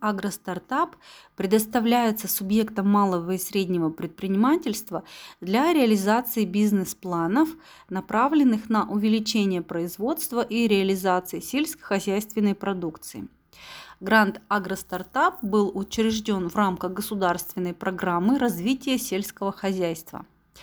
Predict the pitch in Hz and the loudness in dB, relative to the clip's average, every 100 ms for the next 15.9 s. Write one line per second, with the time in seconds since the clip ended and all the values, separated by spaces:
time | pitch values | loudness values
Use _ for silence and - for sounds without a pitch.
0 | - - - - - 226 240 214 208 - | -18 -16 -14 -10 -2 2 4 2 0 -2
1 | 180 202 - 202 214 285 349 247 220 214 | -6 -6 -4 0 2 4 4 2 2 -4
2 | 214 190 185 196 - 190 - 196 190 180 | -2 -2 -2 -2 -6 -6 -4 -2 -2 -4
3 | - 190 214 208 202 190 - 180 - 220 | -6 -4 2 4 4 2 -4 -6 0 4
4 | 214 196 196 196 202 185 180 185 214 214 | 4 4 0 0 0 0 0 -2 -4 -8
5 | - 214 214 202 180 180 175 170 - - | 0 4 6 4 0 -4 -4 -6 -10 -20
6 | - - 196 214 214 185 180 170 - - | -18 -14 -2 4 6 6 0 -4 -6 -2
7 | 190 175 175 175 - 175 180 262 349 359 | -2 -2 -4 -6 -6 -8 -4 0 0 -2
8 | - - - - 180 196 202 202 330 - | -20 -20 -18 -12 -6 -2 0 2 2 2
9 | 311 - 226 214 208 196 185 185 185 175 | -6 0 2 4 4 4 0 -2 -2 -4
10 | 175 233 - 254 262 - 220 240 240 - | -4 -6 -8 -6 -6 -4 -2 -2 -2 -4
11 | 220 202 202 - 185 196 214 208 190 180 | -2 0 -2 -2 -6 -2 -2 0 0 0
12 | - - 170 165 - 349 330 214 196 - | -4 -4 -2 -2 0 0 2 2 -2 -2
13 | 277 - 202 190 202 - - - 180 175 | -6 -6 -4 -2 -2 -6 -10 -6 -6 -6
14 | 170 185 220 294 269 208 196 185 190 208 | -4 -2 0 2 4 4 4 0 -2 -2
15 | 214 - - 180 165 170 214 269 262 | -2 -10 -6 -4 -4 -4 -2 -2 -4